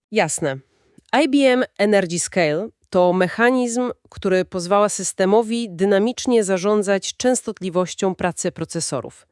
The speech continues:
Domyślny tryb Dynamic Performance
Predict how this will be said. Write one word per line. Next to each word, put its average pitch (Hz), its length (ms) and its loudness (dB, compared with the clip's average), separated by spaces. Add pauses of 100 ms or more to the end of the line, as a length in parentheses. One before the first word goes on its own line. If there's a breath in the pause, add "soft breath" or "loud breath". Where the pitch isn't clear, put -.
(560 soft breath)
Domyślny 254 460 4
tryb 190 420 -2
Dynamic 160 520 2
Performance 160 800 -2